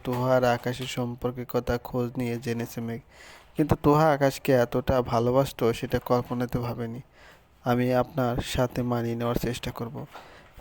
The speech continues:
থেকে যাওয়ার চেষ্টা করব। মেয়ে মানুষ তো, আপনার সাথে ডিভোর্স হয়ে গেলে অন্য কাউকে তো বিয়ে করতেই হবে। একা তো বাঁচা যায় না।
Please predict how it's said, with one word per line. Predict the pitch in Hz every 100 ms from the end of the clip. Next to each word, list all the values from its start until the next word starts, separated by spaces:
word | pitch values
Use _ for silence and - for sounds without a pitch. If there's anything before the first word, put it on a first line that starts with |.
| -
থেকে | - 139 143
যাওয়ার | 135 135
চেষ্টা | - 131 - 123
করব। | 120 117 117 - -
মেয়ে | 123 123
মানুষ | 123 127 135 -
তো, | 180 139 -
আপনার | - 131 131
সাথে | 123 123 123
ডিভোর্স | 120 120 123 - 127
হয়ে | 127
গেলে | 131 120 - - - - -
অন্য | 127 123 123
কাউকে | 131 120 -
তো | 127 123
বিয়ে | 123 123
করতেই | - 120 - 120
হবে। | 120 131 143 - - - _ _
একা | 143 143 151
তো | 170
বাঁচা | 147 135 123
যায় | 113
না। | 110